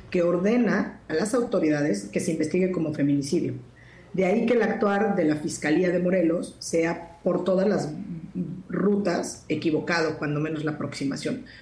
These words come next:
No puedes darle carpetazo a un asunto que tiene todos estos tintes claros, evidentes y objetivos en términos del protocolo para juzgar con perspectiva de género, en términos de lo que establece el presidente de Mariana Lima, nada más por cómo estaba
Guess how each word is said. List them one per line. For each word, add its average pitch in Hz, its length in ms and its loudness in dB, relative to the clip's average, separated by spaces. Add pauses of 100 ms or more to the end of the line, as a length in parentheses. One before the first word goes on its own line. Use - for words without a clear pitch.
(100)
No 170 140 -4
puedes 190 200 2
darle 185 240 2
carpetazo 165 560 -2
a 180 40 2
un 175 100 2
asunto 202 600 0 (200)
que 185 100 0
tiene 226 340 2
todos 214 280 2
estos 190 320 -2
tintes 185 560 0
claros, 196 440 2
evidentes 185 560 2
y 175 40 2
objetivos 214 720 -2 (240)
en 170 140 -4
términos 208 400 4
del 156 140 2
protocolo 170 680 0
para 202 160 0
juzgar 175 420 -2
con 185 140 -2
perspectiva 156 460 -4
de 151 80 -2
género, 202 400 2
en 165 180 -4
términos 220 500 2
de 165 60 2
lo 160 120 -2
que - 80 -8
establece 180 480 -2
el - 60 -10
presidente 170 420 -4
de 170 40 2
Mariana 175 320 -4
Lima, 175 380 -4 (320)
nada 226 200 4
más 240 200 4
por 190 240 0
cómo 170 180 -2
estaba 247 600 0